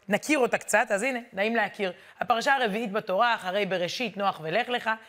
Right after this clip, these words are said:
אין בה מצוות מעשיות, לא מופיעה בה אף מצווה מתוך תרי"ג מצוות, והיא נחשבת עדיין לפרשה מכוננת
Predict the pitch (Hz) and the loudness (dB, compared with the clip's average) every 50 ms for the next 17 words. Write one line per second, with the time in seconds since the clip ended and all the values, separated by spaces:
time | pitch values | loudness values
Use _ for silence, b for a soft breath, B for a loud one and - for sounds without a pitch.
0 | B B B B _ - 285 302 320 311 262 240 220 202 190 165 - 180 170 220 | B B B B _ 0 2 2 2 2 0 0 -2 -2 -4 -8 -8 -2 0 2
1 | 214 196 - 202 185 175 165 143 - - - 180 190 214 233 233 233 - 196 220 | 2 2 0 0 2 2 2 2 0 0 0 0 0 0 0 -2 -2 -4 -4 -4
2 | 233 226 - - 226 214 220 220 196 220 247 - 269 269 233 - - 214 196 247 | -4 -4 -2 0 0 2 2 2 2 0 -2 -2 -4 -4 -2 -2 -2 0 2 2
3 | 226 202 175 160 208 - - - 175 185 190 170 160 156 - - - 208 269 294 | 0 0 -2 -4 -6 -6 -6 -4 -2 -2 -2 -2 -6 -8 -10 -4 0 0 0 0
4 | - B B B B B B - 196 220 226 220 - 320 320 330 339 - 233 220 | -2 B B B B B B -6 -2 -2 -2 0 2 2 2 2 2 0 0 2
5 | 214 294 294 254 202 208 214 185 214 208 220 226 247 254 - - 254 262 269 302 | 2 2 2 2 0 -4 -2 0 0 0 0 0 -2 -2 -2 0 0 2 2 2
6 | 302 277 247 | 0 0 -4